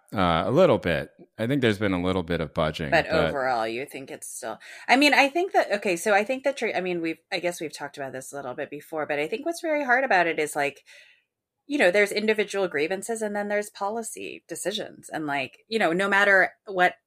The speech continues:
Speaker 2: policy arena we're talking about, like, there's always gonna be cases that, like, make us very uncomfortable and sad and are hard, you know?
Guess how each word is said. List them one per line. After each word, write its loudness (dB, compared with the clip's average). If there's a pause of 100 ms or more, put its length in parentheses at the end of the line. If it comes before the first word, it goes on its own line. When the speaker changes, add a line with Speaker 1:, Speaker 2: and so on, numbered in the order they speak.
(300)
Speaker 2:
policy -2
arena -4
we're -4
talking -6
about, -4
like, -4
there's -4
always -6
gonna -10
be -12
cases -14
that, -6
like, -6
make -10
us -10
very -6
uncomfortable -12
and -10
sad -8
and -12
are -8
hard, -6
you -16
know? -12